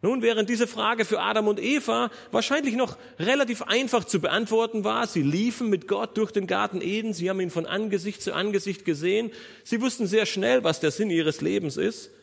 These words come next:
entfernte sich aber die ganze Menschheit mit jeder Generation mehr und mehr von Gott.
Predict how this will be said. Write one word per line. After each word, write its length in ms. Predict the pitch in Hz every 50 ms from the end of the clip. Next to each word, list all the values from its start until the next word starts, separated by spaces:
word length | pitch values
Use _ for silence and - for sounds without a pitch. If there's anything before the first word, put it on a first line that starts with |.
| _ _ _ _ _ _ _ _ _ _ _ _ _ _ _ _ _ _ _ _ _
entfernte 560 | - 127 127 - - 170 185 202 220 208 208
sich 260 | 165 - 202 202 - 202
aber 140 | 170 160
die 120 | 147 143 131
ganze 320 | 156 165 180 170 - 202
Menschheit 640 | 185 165 160 156 143 - 143 113 113 113 113 - 127
mit 140 | 127 113
jeder 260 | 120 131 151 165 190 175
Generation 840 | 185 185 185 175 185 180 180 - - 165 147 139 131 131 131 139 135 - - - - - _ _
mehr 380 | 117 113 131 160 185 196 185 180
und 160 | 175 - -
mehr 280 | 127 135 147 160 160
von 220 | 147 - 156 147 139
Gott. 300 | 127 104 - - -